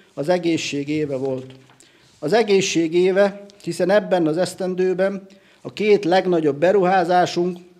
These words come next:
a tanévnyitón átadott műfüves labdarúgópálya és a most átadásra kerülő orvosi rendelő.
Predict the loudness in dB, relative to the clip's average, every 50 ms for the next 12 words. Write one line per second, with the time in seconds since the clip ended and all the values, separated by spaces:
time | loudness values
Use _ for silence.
0 | _ _ _ _ _ -10 -2 2 2 4 4 4 4 2 2 0 -2 -2 -2 -2
1 | 0 0 2 0 0 0 -2 -2 -2 -4 -4 -4 -6 -6 -6 -6 -6 -4 -4 -4
2 | -4 -2 -4 -4 -4 -4 -4 -2 -2 -2 -2 0 -2 -4 -2 -2 -2 0 0 0
3 | 0 -2 -4 -6 -12 -18 _ _ _ _ _ -10 -8 -8 -6 -4 -2 -2 -2 -2
4 | -2 0 0 0 0 0 -2 -4 -2 -4 -4 -4 -8 -10 -10 -6 -4 -4 -2 -2
5 | -4 -4 -2 -4 -4 -4 -4 -8 -8 -8 -8 -8 -6 -6 -8 -8 -8 -10 -12 -12
6 | -16